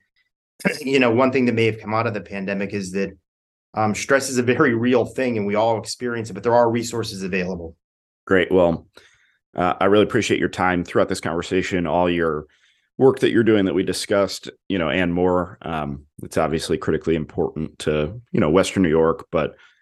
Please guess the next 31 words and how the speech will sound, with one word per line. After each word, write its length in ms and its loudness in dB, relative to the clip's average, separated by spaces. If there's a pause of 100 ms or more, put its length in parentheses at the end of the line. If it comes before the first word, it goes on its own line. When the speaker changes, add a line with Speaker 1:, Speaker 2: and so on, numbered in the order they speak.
Speaker 2:
even 160 2
on 100 0
a 60 2
larger 340 0
scale. 340 -2
So 340 -4
thank 200 0
you 80 -2
very 200 0
much. 340 -4
Before 260 2
Speaker 1:
Thank 100 6
Speaker 2:
I 40 6
let 160 2
Speaker 1:
you. 40 -2
Speaker 2:
you 60 -6
go, 360 0 (440)
uh, 160 -4
we 120 6
always 240 4
end 180 -2
in 60 -2
a 60 -4
couple 280 -4
of 60 -6
hard-hitting 720 -4 (320)
Blizzard 400 0
round 300 -2
questions. 640 -6
So 240 4
Speaker 1:
Okay. 120 2